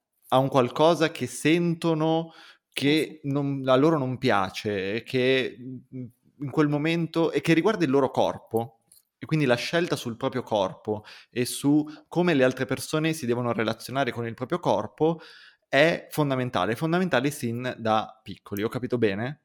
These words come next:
Speaker 2: Esatto, esatto, perché poi hai, hai appunto, hai aggiunto quest'altro elemento importante. Noi stiamo parlando del corpo,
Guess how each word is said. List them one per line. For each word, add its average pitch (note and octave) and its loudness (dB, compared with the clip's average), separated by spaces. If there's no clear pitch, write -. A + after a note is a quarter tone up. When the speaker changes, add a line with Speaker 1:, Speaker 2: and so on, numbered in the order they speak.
Speaker 2:
Esatto, F#3 -2
esatto, E3+ -4
perché F3 -6
poi G3+ 0
hai, E3 -4
hai D#3+ -6
appunto, E3 -4
hai D#3+ -6
aggiunto G3 -6
quest'altro G3+ -8
elemento E3+ -4
importante. E3+ -10
Noi F3 0
stiamo F#3+ -8
parlando F3 -4
del E3+ -8
corpo, D#3 -8